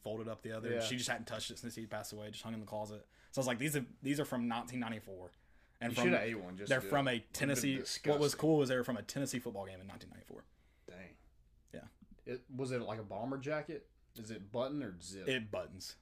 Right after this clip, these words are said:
Speaker 1: So I
Speaker 2: So,
Speaker 1: guess
Speaker 2: like, yeah,
Speaker 1: bomber,
Speaker 2: bomber
Speaker 1: yeah.
Speaker 2: jacket.
Speaker 1: I've worn it to, I've worn it to a couple t-, Tennessee
Speaker 2: Okay.
Speaker 1: games.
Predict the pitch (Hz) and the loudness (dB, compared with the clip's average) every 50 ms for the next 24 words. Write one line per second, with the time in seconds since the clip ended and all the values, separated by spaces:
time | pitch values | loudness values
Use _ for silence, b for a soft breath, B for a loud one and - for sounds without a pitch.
0 | - _ - - 95 98 120 113 107 107 104 104 98 98 98 98 95 98 98 104 | -20 _ -14 -12 -8 -6 -4 -2 -2 -2 -4 -4 -6 -4 -6 -4 -4 -4 -6 -8
1 | 104 98 92 95 104 90 - - - - _ _ - - - 180 202 143 127 135 | -8 -8 -10 -10 -12 -14 -18 -20 -20 -20 _ _ -8 2 4 4 4 6 4 2
2 | 131 123 - 110 104 104 101 101 - - 180 233 160 117 - 98 - 104 101 - | 0 0 -2 -4 -4 -6 -6 -8 -6 -4 -2 -2 -2 -4 -6 -8 -8 -8 -10 -10
3 | - 104 - - - 110 - 147 127 110 101 107 - - | -14 -16 -16 -12 -10 -8 -8 -8 -8 -8 -10 -10 -12 -14